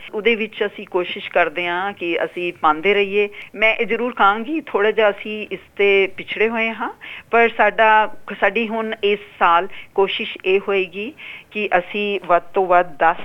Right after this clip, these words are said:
ਸਕੀਏ। ਹਰਮਨ ਫਾਊਂਡੇਸ਼ਨ ਦਾ ਹਮੇਸ਼ਾ ਨਜ਼ਰੀਆ ਇਹ ਹੈ ਕਿ ਪਾਰਟਨਰਸ਼ਿਪ 'ਚ, ਸਾਂਝੇਦਾਰੀ ਨਾਲ ਗੱਲ ਕਰੀਏ ਤੇ ਕੰਮ ਕਰੀਏ। ਤੇ ਜਿਹੜੀਆਂ ਇਸ, ਇਸ ਟਾਈਮ ਤਕਰੀਬਨ ਸਾਡੇ ਕੋਲ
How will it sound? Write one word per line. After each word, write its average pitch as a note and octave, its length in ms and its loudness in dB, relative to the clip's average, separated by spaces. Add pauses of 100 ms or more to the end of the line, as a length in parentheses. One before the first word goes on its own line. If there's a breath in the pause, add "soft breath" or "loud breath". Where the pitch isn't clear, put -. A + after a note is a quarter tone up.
ਸਕੀਏ। G#3+ 460 -2
ਹਰਮਨ A#3 720 0
ਫਾਊਂਡੇਸ਼ਨ A3 640 2
ਦਾ A3 140 4
ਹਮੇਸ਼ਾ G3 500 -4
ਨਜ਼ਰੀਆ F#3 580 -2
ਇਹ F3+ 200 0
ਹੈ G3 180 0 (420 loud breath)
ਕਿ A#3 120 -8 (180)
ਪਾਰਟਨਰਸ਼ਿਪ F#3 720 0
'ਚ, G#3+ 100 -14 (140)
ਸਾਂਝੇਦਾਰੀ G3 640 2
ਨਾਲ F3 320 0
ਗੱਲ D#3 360 -2
ਕਰੀਏ F3 540 -4
ਤੇ F#3+ 140 -10
ਕੰਮ F3 340 0
ਕਰੀਏ। C#3+ 460 -6 (460 loud breath)
ਤੇ A#3+ 100 2
ਜਿਹੜੀਆਂ C4 580 2
ਇਸ, C4+ 80 -4 (160)
ਇਸ G#3 120 -4 (120)
ਟਾਈਮ C4+ 220 2
ਤਕਰੀਬਨ G#3+ 600 -2
ਸਾਡੇ G#3 240 2
ਕੋਲ A3+ 160 2